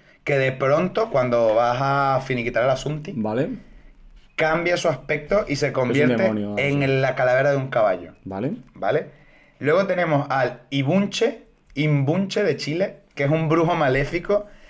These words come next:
Speaker 1: que se roba a los niños para convertirlos en más imbunches.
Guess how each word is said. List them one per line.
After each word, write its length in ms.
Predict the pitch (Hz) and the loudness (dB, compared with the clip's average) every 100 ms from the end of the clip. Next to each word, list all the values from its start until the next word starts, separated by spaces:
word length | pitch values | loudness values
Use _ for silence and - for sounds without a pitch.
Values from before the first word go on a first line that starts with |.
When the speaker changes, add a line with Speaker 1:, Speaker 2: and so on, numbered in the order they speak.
| - | -8
Speaker 1:
que 160 | - 143 | -4 0
se 120 | 143 | 0
roba 200 | 147 147 | 2 4
a 20 | |
los 180 | 135 120 | 2 2
niños 300 | 139 170 185 | 0 0 0
para 220 | 156 135 | 0 0
convertirlos 640 | 131 127 120 - 139 170 165 | 0 0 -2 -2 0 2 2
en 220 | 180 135 | 0 -4
más 600 | 117 135 135 139 - - - | -2 0 2 0 -4 -12 -10
imbunches. 720 | 123 113 107 104 175 233 | -8 -6 -8 -6 -8 -8